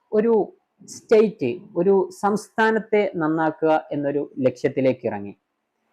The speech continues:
പക്ഷേ അതിലും ഒരുപാട് വർഷത്തെ പരിശ്രമം പരാജയപ്പെട്ടു എന്നല്ലാതെ അതിനൊരു പുതിയൊരു വിജയം അദ്ദേഹത്തിന് കണ്ടെത്താൻ കഴിഞ്ഞില്ല. അങ്ങനെ വീണ്ടും അതൊരു ജില്ലയായി മാറി, പിന്നീട് അതൊരു നാടായി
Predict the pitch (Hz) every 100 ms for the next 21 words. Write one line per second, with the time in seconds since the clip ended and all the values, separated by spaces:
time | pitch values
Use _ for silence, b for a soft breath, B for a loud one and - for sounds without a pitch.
0 | _ 160 156 - 185 185 - - 160 180
1 | 196 214 - 156 156 170 185 190 170 -
2 | 160 170 165 165 - 139 135 - 160 160
3 | 160 147 147 156 165 180 180 160 - 165
4 | 151 143 143 135 127 123 131 _ b b
5 | 170 180 208 202 196 185 180 175 202 196
6 | 190 151 151 165 170 175 156 151 151 151
7 | 147 - 131 127 127 139 123 117 113 113
8 | 104 104 _ _ _ _ 143 156 165 170
9 | 151 175 180 190 190 - 165 180 185 180
10 | 135 143 156 175 196 175 170 165 156 143
11 | 143 147 _ 147 139 151 160 165 160 160
12 | 165 - _ _ 151 160 165 185 202 190